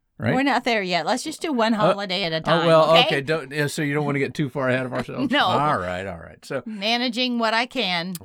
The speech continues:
Speaker 1: today,
Speaker 2: little at a time.
Speaker 1: today we're gonna be talking about, well, we have, I think we've finished decorating for Christmas.
Speaker 2: Well, I have a plan, but I don't know if I'm gonna get that far. You know, life.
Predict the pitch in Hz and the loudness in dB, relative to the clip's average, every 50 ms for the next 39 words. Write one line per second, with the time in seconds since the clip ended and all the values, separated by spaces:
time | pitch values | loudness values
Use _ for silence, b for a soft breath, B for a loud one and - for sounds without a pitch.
0 | - - 123 - _ _ - - 170 147 - 151 143 165 175 190 185 175 196 202 | -12 -14 -14 -14 _ _ -2 0 0 0 0 0 2 4 4 4 2 0 -2 -4
1 | - 226 175 151 139 131 131 - 170 156 135 127 165 160 180 214 254 233 208 185 | -4 -4 -2 -2 -2 -2 0 0 0 0 2 4 4 6 6 6 4 2 0 0
2 | 170 175 170 165 160 151 143 160 160 160 151 151 143 139 135 135 135 117 139 139 | 0 -2 -2 -2 -2 0 2 2 2 2 0 0 0 0 0 0 0 0 0 2
3 | 147 160 156 147 139 165 165 165 143 - - - - - - - - 147 151 - | 2 2 2 2 2 4 4 2 2 -2 -12 -20 -20 -20 -16 -10 -8 -8 -8 -6
4 | 262 214 - 156 156 147 - - 180 180 165 143 120 - - 120 113 104 - 110 | -8 -8 -6 -2 -2 -2 -2 0 0 0 2 2 0 -2 -2 -2 -2 -2 -2 -4
5 | 101 101 95 92 87 - 95 - - 104 98 226 220 220 214 214 214 214 214 214 | -4 -2 -4 -4 -8 -8 -10 -4 -4 -2 0 2 2 2 2 2 2 2 2 2
6 | 214 214 220 226 226 196 _ _ _ 233 _ _ _ _ - - 208 247 240 262 | 2 2 0 0 -2 -6 _ _ _ -20 _ _ _ _ -8 -6 -4 -4 -2 -2
7 | 269 254 240 247 247 247 _ - 247 220 202 180 170 170 165 170 160 180 180 180 | -2 -2 -2 -2 -4 -4 _ -4 -2 0 0 0 -2 -2 -2 0 2 2 2 2
8 | 190 190 175 180 170 165 170 - 170 175 170 165 160 151 143 - - - - - | 0 -2 -2 -2 -4 -4 -2 -2 -2 -2 -2 -6 -6 -6 -6 -6 -8 -10 -8 -6
9 | 90 92 82 - - _ _ _ _ _ _ _ _ _ _ - 202 254 254 196 | -2 -2 -2 -2 -4 _ _ _ _ _ _ _ _ _ _ -4 -2 0 0 0
10 | 175 190 190 - 196 214 220 208 156 - _ _ | -2 -4 -6 -2 -2 0 0 0 -4 -8 _ _